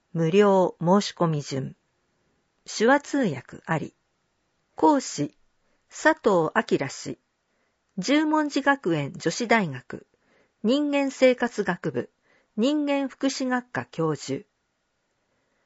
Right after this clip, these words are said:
申し込み、十一月一日火曜から、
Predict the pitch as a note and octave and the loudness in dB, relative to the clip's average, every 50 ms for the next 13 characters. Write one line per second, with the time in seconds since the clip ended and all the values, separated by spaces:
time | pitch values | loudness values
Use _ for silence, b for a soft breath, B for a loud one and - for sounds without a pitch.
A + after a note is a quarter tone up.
0 | _ _ _ _ _ A3 A#3+ B3+ C4+ C4 - - - A3 A3 G3+ G3 F#3 - - | _ _ _ _ _ 0 2 2 2 0 -4 -2 0 0 2 2 2 0 -2 -4
1 | _ _ _ _ _ _ - F#3+ - G#3+ C4+ D4 D#4 D#4 D4+ - D4 C#4 C4+ C4+ | _ _ _ _ _ _ -10 -6 -2 0 2 2 2 2 0 -2 -2 -2 -2 -2
2 | C4 - B3 A3+ - - A3 A3+ G#3+ - G#3+ G#3 - - F#3+ F#3+ - - G3+ G#3+ | -4 -4 -8 -10 -4 -2 0 0 0 -2 -4 -6 -4 -6 -8 -8 -4 -2 0 2
3 | A#3 A#3+ G3+ - - - - - - | 4 4 2 0 -4 -8 -8 -8 -10